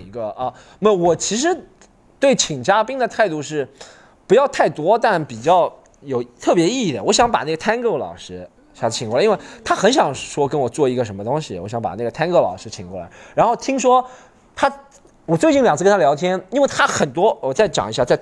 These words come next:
推广他一下，好吧？因为他真的来看我演出，很支持，还买了很多。我跟他说，我本来想请他来看的，他真的买了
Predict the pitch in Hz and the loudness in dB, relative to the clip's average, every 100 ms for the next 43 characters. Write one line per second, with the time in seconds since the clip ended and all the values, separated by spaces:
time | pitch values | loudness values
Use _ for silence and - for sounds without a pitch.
0 | - _ _ - 165 127 107 101 104 87 | -4 _ _ -4 0 0 -2 -8 -8 -10
1 | 85 113 143 131 - 156 165 127 123 127 | -10 -6 -4 -2 -2 -2 0 -2 -4 -6
2 | 127 107 98 110 104 104 127 - 104 - | -6 -8 -12 -14 -14 -14 -12 -10 -12 -16
3 | - 147 131 147 135 120 151 156 220 214 | -4 -2 2 0 0 0 2 4 4 4
4 | 208 170 165 147 147 98 - - - - | 2 2 0 -2 0 -2 -4 -20 -16 -8
5 | 160 123 156 175 113 - 107 92 - 151 | -6 -2 0 0 -2 -6 -10 -10 -14 -8
6 | 202 190 127 92 | -4 -4 -4 -6